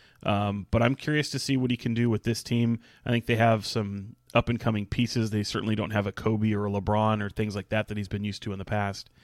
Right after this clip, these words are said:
Um, so this is a little bit intriguing, but, uh, he has winning culture, defensive mindset, and, uh, I love the fact that he can play in almost any kind of style. And he comes from that Greg Popovich tree, Rick Carlisle tree, and now a Steve Kerr tree.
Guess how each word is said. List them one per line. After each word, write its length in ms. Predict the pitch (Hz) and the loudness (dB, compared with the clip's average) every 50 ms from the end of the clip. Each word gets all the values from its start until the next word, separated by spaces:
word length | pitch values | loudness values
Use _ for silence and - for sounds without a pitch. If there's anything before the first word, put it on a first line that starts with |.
| - - - - _ _ _ - - | -20 -20 -20 -20 _ _ _ -6 -2
Um, 220 | 98 95 95 95 | -2 0 0 -2
so 160 | 95 - - 107 | -2 -2 0 0
this 140 | 110 107 | 0 0
is 120 | - 113 104 | 0 0 0
a 20 | |
little 140 | 107 107 101 | 2 2 2
bit 140 | 95 104 98 | 0 0 -2
intriguing, 560 | 98 95 - 123 120 113 104 98 95 98 92 | -2 -4 0 0 2 2 2 0 -2 -4 -2
but, 240 | - 101 98 95 - - - - - _ _ _ - | -2 0 0 -2 -4 -8 -14 -20 -20 _ _ _ -4
uh, 220 | - 101 98 98 95 | 0 0 0 0 2
he 140 | 101 110 | 2 4
has 180 | 110 113 110 101 | 4 4 4 2
winning 240 | 104 117 120 117 117 | 0 0 0 0 0
culture, 480 | - 117 113 110 - - 120 120 123 - | 0 0 0 0 0 -2 -4 -4 -4 -4
defensive 400 | - 104 - 113 113 - 117 104 | -6 -6 -4 -4 -2 -2 -2 0
mindset, 480 | 110 104 107 113 110 - 127 127 123 - | 0 0 0 0 0 0 0 0 0 0
and, 280 | - 110 107 107 104 104 | -2 -4 -4 -2 -2 -2
uh, 220 | 104 104 101 101 - | -2 -2 -2 0 0
I 60 | 110 | 2
love 220 | 113 110 113 113 | 2 2 0 0
the 80 | 113 110 | -4 -4
fact 360 | - - 113 104 104 - - | -2 0 0 0 0 -2 -6
that 160 | - 107 - | -8 -8 -8
he 400 | - - 110 107 107 104 104 101 - _ _ _ _ _ _ _ _ _ _ _ _ - | -6 -4 -2 -2 0 -2 -2 -4 -6 _ _ _ _ _ _ _ _ _ _ _ _ 0
can 160 | - 123 110 | 0 0 2
play 360 | - - - 120 117 113 113 | 2 4 4 6 6 6 4
in 140 | 107 104 110 | 2 0 -2
almost 360 | - 110 110 113 110 - - | -2 -2 -2 -2 -2 -2 -4
any 140 | 107 107 104 | -4 -4 -4
kind 220 | 98 - 113 104 | -4 -4 -4 -4
of 60 | 101 104 | -4 -4
style. 380 | - - 101 117 127 104 104 | -4 -2 -2 0 0 -2 -2
And 120 | 101 98 113 | -2 -4 -4
he 60 | 113 | -4
comes 220 | - 135 143 151 | -2 -4 -4 -4
from 120 | - 160 160 | -4 -6 -6
that 140 | 151 135 | -6 -6
Greg 180 | - 143 151 147 | -4 -6 -6 -4
Popovich 500 | - - 143 147 - 143 147 143 - - | -2 -2 -2 -2 -2 -4 -6 -6 -8 -8
tree, 360 | - - 143 147 170 196 208 - - - - _ _ - | -6 -2 -2 0 0 -2 -4 -6 -12 -20 -20 _ _ -4
Rick 160 | 117 123 - | -4 -4 -2
Carlisle 400 | - - 135 156 170 165 160 160 | 0 2 4 4 6 6 4 2
tree, 280 | - - - 175 190 | 2 0 0 2 2
and 100 | 170 131 | 2 2
now 140 | 123 127 131 | 2 2 0
a 40 | 135 | 0
Steve 260 | 127 - - 135 123 | 0 0 0 0 0
Kerr 240 | - - 151 143 127 | 0 -2 -2 0 -2
tree. 380 | - - - 113 101 101 104 | -2 -4 -4 -2 -2 -2 -2